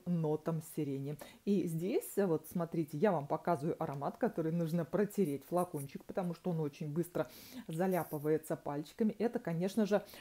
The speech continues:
Gucci Guilty Black. По-моему, эту парфюмерную композицию тоже сняли произ-,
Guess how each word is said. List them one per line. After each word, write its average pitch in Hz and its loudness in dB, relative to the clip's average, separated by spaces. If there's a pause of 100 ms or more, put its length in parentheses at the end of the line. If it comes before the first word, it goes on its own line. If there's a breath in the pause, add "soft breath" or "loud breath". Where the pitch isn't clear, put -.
(140)
Gucci 196 2
Guilty 160 4 (320 loud breath)
Black. 165 6 (140)
По-моему, 175 2
эту 143 -2
парфюмерную 156 -2
композицию 185 2
тоже 165 2
сняли 170 0
произ-, 156 -2